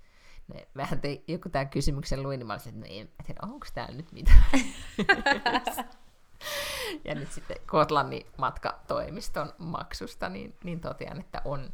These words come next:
ihan hirveästi. Ja nimenomaan se semmonen, ää, tota, ulko- ja biitsielämä eh-, ehkä niinku, tai mi-, mikä tä-, niinku täällä ehkä kansi Gotlannin säännöstä muistaa, että, että, että ollaan jo säiden armoilla, ja sit täällä on kosteita, ja kannattaa se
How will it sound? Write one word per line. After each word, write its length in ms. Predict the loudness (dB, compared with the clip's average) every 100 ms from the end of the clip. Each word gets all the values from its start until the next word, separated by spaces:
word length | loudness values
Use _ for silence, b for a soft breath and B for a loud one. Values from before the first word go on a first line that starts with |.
| -12
ihan 220 | -12 -10
hirveästi. 420 | -10 -10 -6 -2
Ja 40 | -2
nimenomaan 500 | 0 -4 -4 -4 -4
se 120 | -6
semmonen, 540 | -6 -10 -10 -10 -12 -14 B B B B B -14
ää, 360 | -10 -8 -8 -10 -16 -20 -20 -20 _ _ _ -20 _ _ _ _ _ -16
tota, 680 | -14 -12 -12 -10 -8 -8 -10 _ _ _ _ _ -20 _ _ _ _
ulko- 460 | -12 -12 -12 -12 -14
ja 140 | -12 -12
biitsielämä 800 | -10 -12 -12 -12 -10 -8 -10 -10
eh-, 220 | -8 -6 -6
ehkä 240 | -10 -10
niinku, 460 | -12 -12 -12 -14 -18 -20 -20 -20 _ _ _ _ _ _ _ _ _ _ _ -12
tai 120 | -8
mi-, 220 | -6 -8
mikä 180 | -8 -8
tä-, 180 | -8 -8
niinku 160 | -8 -6
täällä 280 | -2 0
ehkä 160 | -2 -4
kansi 320 | -6 -8 -8
Gotlannin 360 | -6 -6 -4 -6
säännöstä 380 | -6 -8 -10 -10
muistaa, 320 | -10 -6 -8
että, 200 | -8 -14
että, 200 | -18 -18
että 200 | -14 -12
ollaan 220 | -10 -10
jo 120 | -10
säiden 400 | -8 -10 -8 -10
armoilla, 420 | -10 -10 -10 -10
ja 60 | -10
sit 140 | -10
täällä 180 | -10 -10
on 220 | -10 -12 -10
kosteita, 460 | -8 -8 -8 -10
ja 120 | -10 -12
kannattaa 500 | -12 -12 -12 -12
se 120 | -12